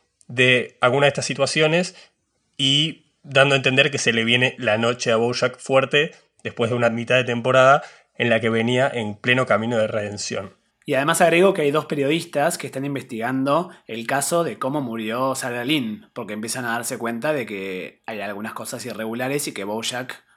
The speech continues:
Speaker 2: o mejor dicho, que alguien la dejó morir. Entonces el cliffhanger de la primera parte de la sexta temporada es que simultáneamente tenemos a Bojack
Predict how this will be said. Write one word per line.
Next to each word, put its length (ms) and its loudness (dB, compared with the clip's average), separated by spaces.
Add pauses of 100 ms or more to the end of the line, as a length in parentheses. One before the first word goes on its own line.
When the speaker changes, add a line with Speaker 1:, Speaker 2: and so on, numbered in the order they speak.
Speaker 2:
o 160 2
mejor 240 -2
dicho, 240 -4
que 120 -4
alguien 520 2 (180)
la 160 -6
dejó 240 -4
morir. 400 -6 (280)
Entonces 500 4
el 80 0
cliffhanger 680 -2 (260)
de 100 -6
la 80 -2
primera 300 -2
parte 260 2
de 80 -8
la 140 -6
sexta 260 -8
temporada 680 0 (200)
es 120 -8
que 120 0
simultáneamente 800 0
tenemos 460 -4
a 80 -4
Bojack 580 2